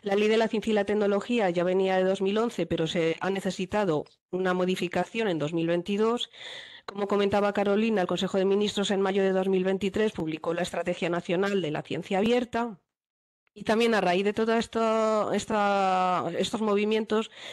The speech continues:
eh, se publicó el Real Decreto en el die-, en dieciocho de julio sobre acreditaciones y concursos. Sobre la Ley Orgánica del Sistema Universitario,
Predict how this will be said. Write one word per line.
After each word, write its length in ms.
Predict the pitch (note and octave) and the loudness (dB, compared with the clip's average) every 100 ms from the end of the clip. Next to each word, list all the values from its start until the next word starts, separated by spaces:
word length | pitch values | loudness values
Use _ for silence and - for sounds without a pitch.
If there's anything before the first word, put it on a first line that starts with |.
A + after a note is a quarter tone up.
| - - - | -16 -20 -10
eh, 440 | - G3 F#3 F3+ F3+ | 0 2 4 4 2
se 160 | F#3+ | 0
publicó 380 | F#3+ F#3+ F#3 A3 | 0 0 0 0
el 80 | A3 | 2
Real 240 | F3+ F#3 | 2 2
Decreto 720 | G3 G3+ G3+ G#3 G3+ G3 G3 D#3+ | 0 -2 -4 0 2 4 4 2
en 100 | E3+ | 0
el 100 | E3+ | 0
die-, 260 | E3 E3 - | -2 -2 -2
en 220 | E3 D#3 | -2 -2
dieciocho 440 | D#3+ - F3 A3 | -2 -2 0 2
de 100 | G#3+ | 0
julio 360 | G#3 B3 B3+ C4+ | 0 0 0 0
sobre 220 | A3 F3+ | 0 -2
acreditaciones 760 | D#3+ E3 D#3+ D#3 F3 E3+ F3 | -2 -2 -2 -4 -2 -2 -2
y 60 | D#3+ | -4
concursos. 920 | C#3 C#3+ - C#3+ C3+ - A#2+ - - _ _ _ _ _ _ _ _ - - - - _ - | -4 -6 -6 -8 -6 -6 -6 -8 -12 _ _ _ _ _ _ _ _ -20 -20 -20 -20 _ -12
Sobre 320 | - A3 A3 | -4 -2 2
la 100 | G#3+ | 2
Ley 220 | A3+ B3 C4 | 2 2 2
Orgánica 480 | A3 G3+ G3 G3 | 2 0 0 2
del 100 | F#3+ | 0
Sistema 380 | G3 F#3 G3 F#3+ | 0 -4 -2 0
Universitario, 1000 | F#3 F3+ F3+ - F3 D#3+ D3+ D3+ C3 | 0 0 0 -2 -6 -4 -4 -4 -6